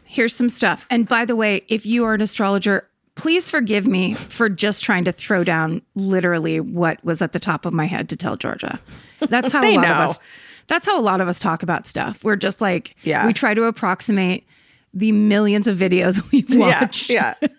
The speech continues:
Speaker 2: They know
Speaker 1: We
Speaker 2: we're
Speaker 1: do our
Speaker 2: not,
Speaker 1: best.
Speaker 2: we're not trying to
Speaker 1: <laughs>
Speaker 2: teach a course
Speaker 1: We
Speaker 2: in any of
Speaker 1: really
Speaker 2: this.
Speaker 1: are not in any way.
Speaker 2: In anything.
Speaker 1: Okay. So this week, um, on the Exactly Right Network,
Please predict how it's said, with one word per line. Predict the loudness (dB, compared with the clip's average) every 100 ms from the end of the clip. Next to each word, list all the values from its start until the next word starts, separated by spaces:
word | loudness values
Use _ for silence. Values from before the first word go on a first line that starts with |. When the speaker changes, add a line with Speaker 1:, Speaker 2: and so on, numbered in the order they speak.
| -6 -6 _ _ -20 -20 -8 0
Speaker 2:
They | 2 4
know | 4
Speaker 1:
We |
Speaker 2:
we're | 4
Speaker 1:
do | 4
our | 4
Speaker 2:
not, | 2
Speaker 1:
best. | 2 2
Speaker 2:
we're | 2
not | 0 0
trying | -2 0 0
to | 0 -2 -8 -14 _
Speaker 1:
<laughs> | -8 -8 _ -6
Speaker 2:
teach | -2 -2
a | -2
course | 2 2 2 -4 -12 -14 -6
Speaker 1:
We | 0 2
Speaker 2:
in | 4
any |
of |
Speaker 1:
really | 4 4 4
Speaker 2:
this. | 2
Speaker 1:
are | 2
not | 0 0 -4 -4
in | 0 2
any | 2 2
way. | 0 -2 -4 -6
Speaker 2:
In | -4
anything. | -2 -2 -4 -2
Speaker 1:
Okay. | -2 -2 -6 _ _
So | -6 -2
this | 0 -2 0
week, | 0 0 -4 _
um, | 0 2 2 2 2 0 -4 _ 0
on | 2
the | 4
Exactly | 2 0 0 0
Right | 0 0
Network, | -2 -2 -4